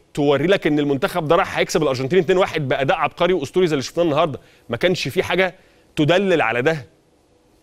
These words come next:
وبالرغم من ده لا، في مشروع. احنا تعاقدنا مع هيرفي رينار ألفين وتسعتاشر،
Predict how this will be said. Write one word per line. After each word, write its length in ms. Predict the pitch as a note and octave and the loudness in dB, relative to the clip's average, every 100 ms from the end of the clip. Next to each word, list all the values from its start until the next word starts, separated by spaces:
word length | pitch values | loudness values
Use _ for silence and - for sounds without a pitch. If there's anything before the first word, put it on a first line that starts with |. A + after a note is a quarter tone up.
| _ - | _ -6
وبالرغم 380 | A#2 C3 F3 F3 | 0 0 0 0
من 140 | C#3+ | 0
ده 80 | F3+ | 0
لا، 80 | F3 | 0
في 140 | F3+ | -2
مشروع. 460 | F3 - E3+ E3+ G#2 | -4 -2 2 2 0
احنا 160 | G2 | -4
تعاقدنا 440 | A#2+ A2 C3+ D#3+ C3 | -4 -2 -2 -2 -2
مع 160 | A#2 | -2
هيرفي 200 | C#3 D3 | -2 -2
رينار 300 | C#3 D3 D#3+ | -2 0 -2
ألفين 200 | B2 - | -4 -4
وتسعتاشر، 760 | E3+ - C3+ A#2 G3 G#3+ B3+ | -4 -2 -4 0 0 4 0